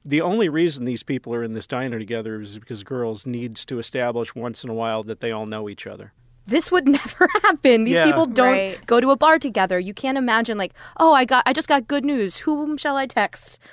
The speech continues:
Speaker 2: I know, my friend Shoshana."
Speaker 1: Right.
Speaker 2: It's like, I don't buy it.
Speaker 1: One of the things that is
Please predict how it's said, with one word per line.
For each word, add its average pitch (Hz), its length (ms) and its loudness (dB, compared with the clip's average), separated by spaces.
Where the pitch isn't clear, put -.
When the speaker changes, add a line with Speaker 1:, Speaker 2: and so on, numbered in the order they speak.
Speaker 2:
I 330 180 4
know, 247 340 4
my 254 200 4
friend 262 340 2
Shoshana." 294 760 2
Speaker 1:
Right. 165 260 2
Speaker 2:
It's 139 160 -12
like, 139 180 -6
I 220 120 4
don't 185 160 0
buy 156 160 0
it. - 200 -8
Speaker 1:
One 196 280 0
of 208 80 0
the 175 80 0
things 165 400 -4
that 139 200 -4
is 139 220 -2